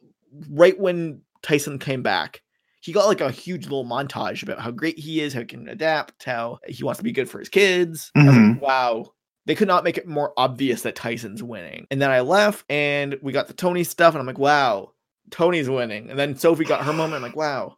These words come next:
Speaker 1: Sophie's winning." Like, it was, like, a ping pong of an episode for that. Like, I felt
Speaker 2: Mm-hmm.
Speaker 1: like that, to me, the episode was like, "Here's your three contenders." Tyson gets the
Speaker 2: Right.
Speaker 1: first twenty minutes. Tony gets the middle, uh, ten minutes. Sophie gets the last ten minutes.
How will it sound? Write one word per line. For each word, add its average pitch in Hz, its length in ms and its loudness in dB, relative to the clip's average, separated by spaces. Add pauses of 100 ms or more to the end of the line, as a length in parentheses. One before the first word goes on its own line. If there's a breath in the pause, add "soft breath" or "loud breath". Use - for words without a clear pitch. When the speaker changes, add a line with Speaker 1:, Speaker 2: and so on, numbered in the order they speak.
(160)
Speaker 1:
Sophie's 165 460 -4
winning." 107 400 -10
Like, 139 320 0
it 175 140 -6
was, 190 360 6
like, 165 160 4
a 151 220 8
ping 160 200 -4
pong 131 380 2
of 123 120 -6
an 120 80 -4
episode 135 380 -2
for 151 100 -6
that. 170 360 -2
Like, 131 340 -2
I 139 140 6
felt 120 120 4
Speaker 2:
Mm-hmm. 110 60 0
Speaker 1:
like - 260 -4 (160)
that, 151 340 -2
to 160 120 -10
me, 180 420 -4 (120)
the 165 80 2
episode 160 400 2
was 139 160 -4
like, 139 240 -4 (240)
"Here's 185 340 -6
your 190 120 -2
three 185 260 -2
contenders." 135 800 -2 (120)
Tyson 151 300 2
gets 165 160 0
the 110 100 2
Speaker 2:
Right. 101 80 -4
Speaker 1:
first 165 220 -2 (300)
twenty 175 260 -2
minutes. 170 480 -4 (300)
Tony 160 200 -2
gets 147 180 0
the 147 100 -2
middle, 165 460 4 (340)
uh, 143 260 2
ten 156 300 2
minutes. 165 340 -2
Sophie 139 280 0
gets 147 140 -6
the 139 60 -4
last 139 320 0
ten 120 160 -4
minutes. - 460 -8